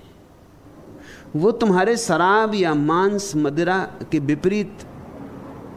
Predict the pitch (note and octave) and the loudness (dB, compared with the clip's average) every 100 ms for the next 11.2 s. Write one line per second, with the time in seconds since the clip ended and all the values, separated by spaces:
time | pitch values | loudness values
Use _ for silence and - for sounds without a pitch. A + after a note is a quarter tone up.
0 | - - - - G#3 A#3 A3+ - G#3 B3+ | -16 -16 -14 0 4 6 4 2 4 4
1 | C4+ G#3+ G3+ G#3+ A#3+ B3 G#3 D3+ G2+ - | 4 4 2 2 0 2 2 2 0 -4
2 | - - - - - - - A3+ A#3 C4 | -14 -16 -16 -16 -16 -8 2 4 6 6
3 | C#4 C4 B3 G3+ A3 A#3 C4 G#3+ A3 A3 | 6 4 4 2 0 0 0 2 2 4
4 | B3 B3 A3+ G#3+ F#3+ F#3+ F#3+ G3+ G3+ E3+ | 2 2 0 0 2 4 4 2 0 0
5 | F3 F#3 F3 F3+ C3+ - - - - - | 0 2 2 2 -2 -8 -14 -14 -14 -14
6 | - - - - - - - - - - | -12 -12 -12 -14 -14 -14 -14 -14 -14 -14
7 | - - - - - - - - - - | -14 -14 -14 -14 -14 -14 -14 -14 -16 -16
8 | - - - - - - - - - - | -16 -16 -16 -16 -16 -14 -14 -14 -16 -18
9 | - - - A#3+ A#3+ G#3 G3 A3+ A#3 G3 | -18 -14 -2 0 4 2 4 4 4 4
10 | F3 F3 F#3+ F3 E3+ - - A#2+ A2 A2+ | 2 2 2 0 -2 -2 -2 0 -2 -4
11 | D3 | -6